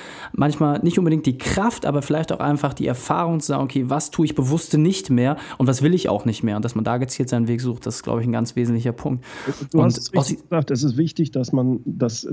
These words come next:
Speaker 2: ich sag nicht, dass das falsch ist, wenn jemand ein Start-up gründet und Venture
Speaker 1: Ja.
Speaker 2: Capital, das, das, das muss so sein. Aber für mich als Person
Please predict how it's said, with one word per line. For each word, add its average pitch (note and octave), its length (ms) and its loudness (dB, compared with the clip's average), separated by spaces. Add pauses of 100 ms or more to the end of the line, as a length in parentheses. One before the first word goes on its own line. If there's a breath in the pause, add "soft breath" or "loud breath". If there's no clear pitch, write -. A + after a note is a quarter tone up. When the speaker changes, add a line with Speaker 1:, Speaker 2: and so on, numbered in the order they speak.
(160)
Speaker 2:
ich A2+ 200 -4
sag C3 260 -2
nicht, D#3 200 0
dass B2+ 160 -2
das A2 160 -2
falsch - 380 -2
ist, A2 200 -4
wenn G#2+ 120 2
jemand G2 280 0
ein G2 480 -4
Start-up G#2+ 520 -6
gründet G#2 460 0
und F#2+ 280 -2
Venture B2 280 2 (260)
Speaker 1:
Ja. G#2 80 -2
Speaker 2:
Capital, A2 220 -2 (100)
das, A#2+ 140 0
das, A2+ 180 -2
das A2 160 -4 (160)
muss D3+ 260 2
so B2+ 140 2
sein. G#2 400 0 (580 loud breath)
Aber A2+ 200 2
für A#2+ 160 0
mich F3+ 440 0
als A2+ 180 -2
Person C3 680 2